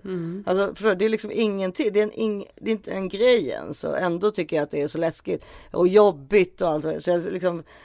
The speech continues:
Speaker 2: intalar mig för att jag inte, nej, men så mycket tvål behöver jag inte. Fast det behöver jag visst, jag har inte en enda tvål i hela huset.
Speaker 1: Mm.
Speaker 2: Ja, till slut så gjorde jag, gick jag i alla fall in och köpte de där jäkla tvålarna, men,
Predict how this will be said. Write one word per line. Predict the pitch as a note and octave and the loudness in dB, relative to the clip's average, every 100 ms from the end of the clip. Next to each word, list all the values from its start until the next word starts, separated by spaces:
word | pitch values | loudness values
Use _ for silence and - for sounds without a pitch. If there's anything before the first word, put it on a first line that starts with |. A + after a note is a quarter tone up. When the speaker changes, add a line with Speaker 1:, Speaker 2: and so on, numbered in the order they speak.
| _ | _
Speaker 2:
intalar | - G#3+ F#3+ A#3 A#3 | 0 0 2 0 2
mig | G#3+ | 2
för | E3+ | 0
att | D#3+ D#3 | -2 0
jag | E3 | -4
inte, | D#3 - | -2 -4
nej, | F#3 | -2
men | G3+ | -2
så | - A#3 | 4 4
mycket | G3+ F3+ E3 | 4 -2 -4
tvål | - E3+ D#3 | -2 -2 0
behöver | D#3+ F#3 F#3+ E3 | 2 4 4 4
jag | C#3+ | -2
inte. | - - - _ - - _ | -4 -12 -14 _ -20 -20 _
Fast | F3+ E3+ F3+ | -2 -2 2
det | G#3 G#3 | 2 4
behöver | A3+ B3 | 4 4
jag | A3+ | 4
visst, | C4 C#4 - | 4 0 0
jag | |
har | G3+ | 0
inte | G3+ | 0
en | - G#3+ G#3 | 0 0 0
enda | F#3+ | -2
tvål | F#3 B3 B3 G3 | -4 0 0 2
i | |
hela | E3+ E3+ | 0 2
huset. | B3 D#3 D3+ - | 0 0 -6 -6
Speaker 1:
Mm. | G3+ F3+ F#3+ F#3 F#3 _ - - - | -8 -8 -8 -12 -20 _ -20 -20 -6
Speaker 2:
Ja, | F#3+ - | -4 -2
till | G3+ F#3+ | -4 2
slut | A3+ G#3+ | 2 2
så | F#3+ | 0
gjorde | F#3+ F3 G3+ | 0 2 2
jag, | G3 | 2
gick | G3+ G#3 | 0 0
jag | F3+ | 0
i | |
alla | D#3 | 0
fall | D#3 D3+ | 0 -4
in | D3+ | -4
och | D#3 | -6
köpte | - D#3+ - | -8 -10 -2
de | G3+ | -2
där | D#3+ | 0
jäkla | C#3+ C#3 D3+ | -4 -6 -10
tvålarna, | - D3+ C#3+ D3+ | -8 -8 -8 -6
men, | D#3 D3+ | -6 -6